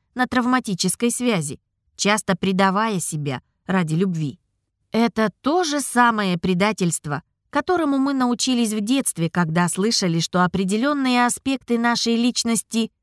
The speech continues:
плохие или недостойные любви,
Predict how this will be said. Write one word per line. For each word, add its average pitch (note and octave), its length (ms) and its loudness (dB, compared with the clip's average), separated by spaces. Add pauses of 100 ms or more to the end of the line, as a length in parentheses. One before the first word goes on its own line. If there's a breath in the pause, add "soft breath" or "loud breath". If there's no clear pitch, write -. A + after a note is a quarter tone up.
(160)
плохие A#3+ 760 -2
или A3+ 320 0 (260)
недостойные B3+ 840 0
любви, F#3+ 440 -2